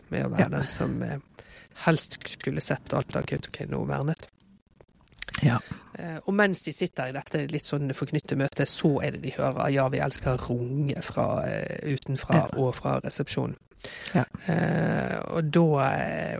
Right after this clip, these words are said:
Speaker 1: og så får vi liksom originalklipp ned fra denne resepsjonen også.
Speaker 2: Ja.
Speaker 1: Eh, og der også var jeg sånn, «Er det, eh, eller ikke?» Da måtte jeg bare konkludere på, nei, de er så, de er så tynne der, det må være syttitallet. For alle, ikke bare de som sultestreiker, men sånne syttitalls kropp, liksom.
Speaker 2: Ja.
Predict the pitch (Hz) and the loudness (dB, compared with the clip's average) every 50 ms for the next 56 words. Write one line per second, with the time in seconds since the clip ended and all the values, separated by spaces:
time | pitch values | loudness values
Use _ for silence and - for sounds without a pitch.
0 | - - - 175 - - 202 - - 208 180 170 165 160 - - 190 185 156 160 | -6 -6 -6 -2 0 0 2 4 4 6 6 4 4 2 2 2 2 4 4 2
1 | 156 165 165 180 170 143 131 - - - - - 139 135 139 - - 143 139 139 | 2 4 4 4 4 2 2 -2 -6 -6 -6 -4 -4 -4 -2 -2 0 0 0 0
2 | 139 139 135 139 - 135 - - 151 - - - - - 123 127 127 143 202 302 | 0 -2 -2 -2 -2 -4 -4 -6 -8 -10 -8 -6 -6 -4 -4 -2 2 4 4 4
3 | 302 - _ - - - - - 165 165 - - - - - 165 165 165 165 170 | 4 2 _ -16 -20 -4 4 6 6 6 6 2 -6 -6 -4 -2 -2 -2 -2 -2
4 | - 185 175 175 233 226 202 165 160 185 190 208 214 196 170 - - 160 147 - | -2 -4 0 4 4 4 4 4 2 2 2 4 2 2 2 0 -2 -4 -4 -6
5 | - - - - - - - - - - - - 180 - - - - - - - | -8 -14 -16 -10 -4 -2 -2 -2 -2 -4 -6 -8 -8 -8 -6 -8 -8 -8 -10 -12
6 | - - - - - - - - 139 139 147 - - - 233 233 208 180 202 220 | -12 -12 -12 -12 -14 -10 -8 -6 -6 -6 -6 -4 0 2 2 2 2 2 2 2
7 | 190 160 - 208 185 185 - - 170 - - 165 151 160 147 131 - 143 135 - | 2 0 0 0 -2 -2 -2 -4 -6 -6 -4 -2 -2 -2 -2 -2 -2 -4 0 2
8 | 180 180 175 196 190 - - - - - 180 - - - - - 151 147 151 160 | 4 4 6 4 4 2 -2 -8 -4 -2 -2 -2 -4 -6 -4 -2 0 2 4 2
9 | 147 143 135 - - 147 143 143 147 - - - - - - - - - - 143 | 2 2 0 -2 -2 -2 -2 -2 -2 -4 -4 -6 -8 -8 -8 -6 -6 -4 -4 -6
10 | - - - - - 160 160 147 160 - - 156 147 139 143 170 175 - 156 - | -4 -4 -2 2 4 4 4 4 4 2 2 2 2 2 2 2 0 -2 -2 -2
11 | - 131 131 - 147 143 - - - - - - 139 151 151 156 - - - - | -2 -2 -2 -2 -4 -4 -2 -4 -4 -4 -2 -2 0 0 0 0 -4 -10 -18 -20
12 | - - - - - - _ _ - - - 202 196 - - 214 - - - - | -20 -20 -20 -20 -20 -20 _ _ 0 4 4 6 6 4 4 2 0 0 0 0
13 | - 143 - - - - 220 214 - _ - - - - - - - - - - | 0 -2 -2 -4 0 2 2 2 2 _ -6 -6 -6 -8 -12 -20 -20 -20 -20 -6
14 | - - 165 156 - - 190 160 123 | -2 0 0 2 8 10 10 10 10